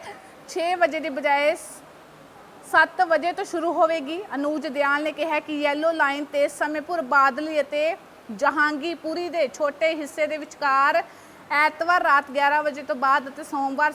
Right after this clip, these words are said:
ਸਵੇਰੇ ਸੱਤ ਵਜੇ ਤੋਂ ਪਹਿਲਾਂ ਕੋਈ ਰੇਲ ਸੇਵਾ ਉਪਲਬਧ, ਅ, ਉਪਲਬਧ ਨਹੀਂ ਹੋਵੇਗੀ। ਦੱਸ ਦਈਏ ਕਿ ਇਸ ਖਬਰ ਦੇ ਵਿੱਚ ਇਹ ਵੀ ਦੱਸਿਆ ਗਿਆ ਹੈ ਕਿ ਕਿਹੜੀ ਰੇਲ ਗੱਡੀ ਜਿਹੜੀ ਹੈ ਸਮੇਂ ਸਿਰ ਉਪਲਬਧ ਨਹੀਂ ਹੋਵੇਗੀ ਅਤੇ ਕਿਹੜੀਆਂ ਗੱਡੀਆਂ ਦੇ ਜਿਹੜੇ ਰੂਟ ਡਾਇਵਰਟ ਕੀਤੇ ਗਏ ਨੇ, ਜਿਸ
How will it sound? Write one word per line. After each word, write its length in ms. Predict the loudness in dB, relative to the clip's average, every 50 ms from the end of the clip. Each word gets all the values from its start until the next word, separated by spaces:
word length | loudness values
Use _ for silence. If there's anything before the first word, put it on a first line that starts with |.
| -4 -8
ਸਵੇਰੇ 440 | -4 0 0 2 4 2 0 0 -6 -14 -20 -20 -20 -20 -4 2
ਸੱਤ 280 | 4 4 4 4 0 -2
ਵਜੇ 260 | -2 0 -2 -2 -2
ਤੋਂ 140 | -4 -6 -2
ਪਹਿਲਾਂ 320 | 0 0 2 2 2 0 0 -2 -2
ਕੋਈ 300 | 0 0 2 0 -2 -2
ਰੇਲ 260 | -2 0 2 2 0
ਸੇਵਾ 340 | 0 0 0 0 2 4 2
ਉਪਲਬਧ, 560 | 2 2 0 0 -2 -2 -2 -2 -4 -8 -6
ਅ, 20 | 0 2
ਉਪਲਬਧ 800 | 4 4 4 2 -2 -4 0 2 2 2 2 2 0 0 0 0 -4 -10 -10 -8
ਨਹੀਂ 340 | -4 -4 -2 0 -2 -2
ਹੋਵੇਗੀ। 520 | -2 -2 -2 -2 -2 -4 -2 -4 -8 -8 -10 -12 -18 -20 -20 -20 -20 -6 0
ਦੱਸ 160 | 0 0 0
ਦਈਏ 160 | 0 -4 -6
ਕਿ 140 | -4 -4 -4
ਇਸ 80 | -6 -6 -6 -6
ਖਬਰ 200 | -6 -4 -4 -4
ਦੇ 180 | -4 -4 -6 -6
ਵਿੱਚ 180 | -6 -8 -4
ਇਹ 160 | -2 -2 -2
ਵੀ 80 | -2 -4
ਦੱਸਿਆ 340 | -4 -6 -4 -2 -2 -2 -2
ਗਿਆ 160 | -2 -2 -2
ਹੈ 120 | -2 -2
ਕਿ 360 | -4 -6 -8 -6 -6 -6 -6 -8 -10 -18 -20 -18 -8 -6
ਕਿਹੜੀ 300 | -4 -4 -2 -2 -4 -4
ਰੇਲ 240 | -2 -4 -4 -2
ਗੱਡੀ 340 | -2 -2 -2 -2 -2 -6 -4
ਜਿਹੜੀ 360 | -2 -2 -2 0 -2 -2 0
ਹੈ 100 | 0 -2
ਸਮੇਂ 320 | -2 -4 -6 -6 -6 -6 -6
ਸਿਰ 240 | -4 -2 0 0 0
ਉਪਲਬਧ 380 | 0 0 -2 -2 -2 -2 -4
ਨਹੀਂ 320 | -4 -4 -4 -6 -6 -6 -4
ਹੋਵੇਗੀ 440 | -4 -2 0 0 -2 -2 -4 -6
ਅਤੇ 120 | -6 -6 -8
ਕਿਹੜੀਆਂ 520 | -10 -6 -6 -4 -4 -4 -4 -4 -6 -6
ਗੱਡੀਆਂ 400 | -6 -6 -6 -6 -6 -6 -6 -4
ਦੇ 120 | -4 -4 -4
ਜਿਹੜੇ 240 | -4 -4 -6 -6
ਰੂਟ 200 | -6 -6 -8 -6
ਡਾਇਵਰਟ 340 | -4 -4 -4 -2 -4 -6 -6
ਕੀਤੇ 320 | -6 -8 -10 -8 -8 -8 -6
ਗਏ 200 | -4 -4 -4 -4
ਨੇ, 180 | -4 -6 -6
ਜਿਸ 140 | -8 -10 -12